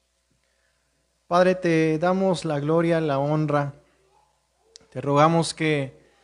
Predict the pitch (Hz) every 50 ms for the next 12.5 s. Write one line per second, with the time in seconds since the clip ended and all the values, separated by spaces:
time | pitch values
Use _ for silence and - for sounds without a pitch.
0 | _ _ _ _ _ _ - 156 - - - 208 214 220 180 185 160 - - 190
1 | 196 202 190 202 190 - - 190 196 190 185 175 175 180 190 196 196 196 202 202
2 | 202 208 196 180 - - 165 156 156 170 175 185 185 180 185 180 151 139 151 143
3 | 143 147 151 165 170 175 175 175 175 175 170 - 165 151 - - 147 147 151 156
4 | 160 160 147 - - 165 151 151 160 160 160 151 - - - 139 135 135 135 143
5 | 147 156 160 165 165 165 151 - - - - - _ _ _ _ _ _ _ _
6 | _ _ _ _ _ _ _ _ _ _ _ _ - 151 147 156 165 175 175 180
7 | 180 180 175 170 160 143 - - - - _ _ _ _ _ _ - 165 170 175
8 | 165 - 175 180 190 - - 185 180 180 - 165 165 175 175 160 - 170 151 -
9 | - 165 165 165 156 - - - 170 165 156 151 143 135 131 - - 147 143 143
10 | 151 175 202 202 - - 196 180 170 160 156 160 170 160 - - 165 156 147 143
11 | - - 151 151 160 160 156 156 156 151 147 147 135 - - 151 151 160 156 156
12 | 147 147 147 143 - 147 139 131 131 131